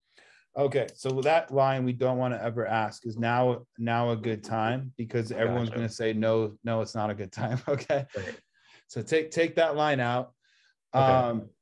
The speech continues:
Speaker 1: and I, you know what? I know in the script it says, you know, "I'm gonna have you, have you off the phone here quickly." I don't know if even that's a good line too. You know, I
Speaker 2: Yeah.
Speaker 1: think maybe just,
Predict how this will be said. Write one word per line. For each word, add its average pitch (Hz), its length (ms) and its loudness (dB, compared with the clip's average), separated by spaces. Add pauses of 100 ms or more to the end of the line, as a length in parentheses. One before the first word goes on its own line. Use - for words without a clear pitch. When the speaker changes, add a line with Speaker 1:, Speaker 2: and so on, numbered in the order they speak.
(140)
Speaker 1:
and 135 140 2
I, 202 200 4 (100)
you 180 140 -2
know 180 160 4
what? 185 280 6
I 147 100 2
know 175 180 2
in 185 60 0
the 151 100 -2
script 139 380 -2
it 127 120 -6
says, 131 440 2
you 131 100 -4
know, 123 280 0
"I'm 120 100 -12
gonna 135 120 -2
have 131 140 -4
you, 131 100 -2 (160)
have 131 240 2
you 135 60 4
off 127 120 4
the 120 120 0
phone 127 280 2
here 120 160 0
quickly." 131 600 0 (920)
I 151 120 -10
don't 175 180 -2
know 131 200 2
if 127 120 -6
even 123 260 -2
that's 123 240 -2
a 127 60 -2
good 117 200 0
line 107 280 0
too. 104 320 -4 (240)
You 120 160 -4
know, 117 100 2
I 120 80 2
Speaker 2:
Yeah. 120 100 0
Speaker 1:
think 123 240 -4
maybe 123 520 0
just, 123 460 -2